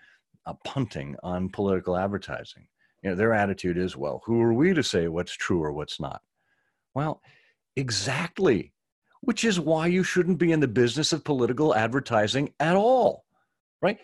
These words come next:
You shouldn't be picking and choosing which things are true and aren't. Just get out of the political advertising business, period, right?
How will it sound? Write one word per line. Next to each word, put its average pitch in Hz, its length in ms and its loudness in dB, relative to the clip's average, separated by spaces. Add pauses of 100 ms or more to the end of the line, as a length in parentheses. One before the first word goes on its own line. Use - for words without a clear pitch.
You 202 100 2
shouldn't 233 380 2
be 175 320 4 (360)
picking 185 380 2
and 139 140 2
choosing 131 500 2
which 156 300 0
things 135 300 2
are 117 160 4
true 127 280 2
and 110 80 2
aren't. 143 220 0
Just 113 240 -4
get 131 300 0
out 131 280 2
of 127 160 -2
the 127 60 0
political 117 640 0
advertising 101 720 -2
business, 87 480 -4
period, - 460 -4 (840)
right? 107 240 -2